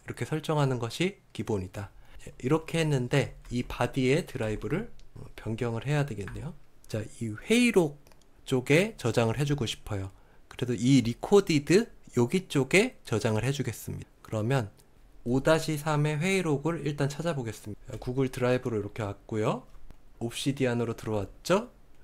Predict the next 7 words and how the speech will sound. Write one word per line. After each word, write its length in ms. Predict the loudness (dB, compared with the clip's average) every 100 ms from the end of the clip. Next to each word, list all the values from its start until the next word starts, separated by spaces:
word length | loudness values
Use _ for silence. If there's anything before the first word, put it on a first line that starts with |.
| -4
메인으로 500 | 0 2 2 0 -2
들어왔고 800 | -2 -2 -2 -4 -6 0 0 0 -12 -20 -20 -20 -10
워크의 1120 | -4 -4 -4 -12 -10 -6 -2 0 0 0 -2 -10 -20 -8
회의록, 640 | -2 0 2 0 0 -2 -4 -20 -20 -20 _
제가 280 | 0 4 4
넣어주고 520 | 6 6 4 4 2
싶은 420 | 0 -2 -2 -2